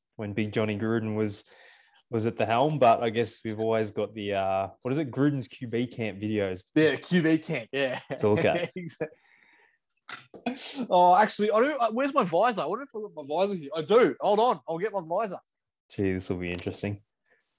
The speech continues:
Speaker 1: Rob, big, uh, proponent of the visor, which Johnny Gruden also tends to wear.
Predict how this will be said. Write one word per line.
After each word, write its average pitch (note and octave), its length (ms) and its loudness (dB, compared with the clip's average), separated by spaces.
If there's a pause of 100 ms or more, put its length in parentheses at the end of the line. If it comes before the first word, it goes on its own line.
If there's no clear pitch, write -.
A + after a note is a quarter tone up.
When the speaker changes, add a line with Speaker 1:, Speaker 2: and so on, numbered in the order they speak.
(420)
Speaker 1:
Rob, G#2+ 280 2
big, A2+ 200 4
uh, G2 400 4 (600)
proponent G#2+ 580 0 (1000)
of G2+ 120 -2
the G2+ 80 -2
visor, G2+ 440 4
which - 440 -6 (200)
Johnny G#2 260 -2
Gruden G2+ 300 0
also G#2+ 300 2
tends G2+ 300 -2
to G#2 80 -2
wear. G2+ 380 -2